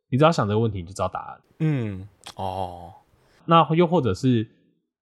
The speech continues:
Speaker 1: 你可以反过来想的是，“哦，我只有拿这点钱，那我就其实想要做这样的事情。”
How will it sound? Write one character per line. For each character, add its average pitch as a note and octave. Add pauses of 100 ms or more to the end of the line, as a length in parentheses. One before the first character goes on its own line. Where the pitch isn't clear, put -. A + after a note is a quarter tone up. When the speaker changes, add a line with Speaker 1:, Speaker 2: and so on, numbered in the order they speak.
(180)
Speaker 1:
你 C3
可 C3+
以 D3+
反 G#2
过 A#2+
来 A2
想 G#2
的 F2
是 G2
，“哦， G#2 (160)
我 B2+
只 C#3+
有 F3
拿 G#2
这 A#2+
点 F#2
钱， -
那 A2
我 F#2+
就 G#2
其 -
实 G2
想 F#2+
要 -
做 A#2
这 A#2
样 A2
的 F2+
事 G2
情。” -